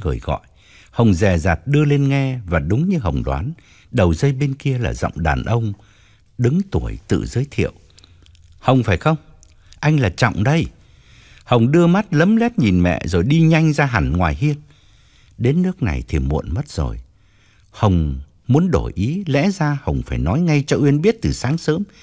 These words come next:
Chứ bây giờ ông Trọng đã có số phone của nàng, thì kể như lỡ hết rồi, không trả lời, ông sẽ cứ gọi mãi để quấy rầy thì còn khổ hơn. Chả thà gặp một lần cho xong. Nghĩ thế, Hồng chớp mắt, nén tiếng thở dài đáp:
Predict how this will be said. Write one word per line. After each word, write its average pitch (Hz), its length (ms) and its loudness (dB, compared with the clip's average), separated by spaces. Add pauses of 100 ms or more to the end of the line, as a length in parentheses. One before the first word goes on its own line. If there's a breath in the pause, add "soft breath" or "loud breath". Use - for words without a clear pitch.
(380 loud breath)
Chứ 220 120 2
bây 190 180 6
giờ 127 180 4
ông 143 160 2
Trọng 98 220 0
đã 110 80 -2
có - 160 -4
số 196 200 -2
phone 151 320 -4
của 62 120 -6
nàng, 71 280 -4 (240)
thì 127 180 -2
kể 92 180 4
như 139 140 4
lỡ 156 260 2
hết 240 220 -2
rồi, 98 260 0 (360 loud breath)
không 185 300 2
trả 78 180 2
lời, 82 280 0 (260)
ông 127 180 4
sẽ - 160 -4
cứ 196 260 0
gọi - 220 -2
mãi 90 320 0
để - 180 -2
quấy 151 200 0
rầy 65 300 -6
thì - 140 -10
còn - 160 -6
khổ - 380 -10
hơn. 120 160 -4 (840 loud breath)
Chả 80 140 0
thà 82 200 -2
gặp 73 260 -4
một 73 200 -4
lần 71 240 -2
cho - 160 -6
xong. 107 260 -8 (420 soft breath)
Nghĩ 156 220 2
thế, 175 340 0
Hồng 71 320 0
chớp 170 200 0
mắt, 180 200 -2 (560 soft breath)
nén 135 260 4
tiếng 196 220 0
thở 64 200 0
dài 65 260 -2
đáp: 123 220 -2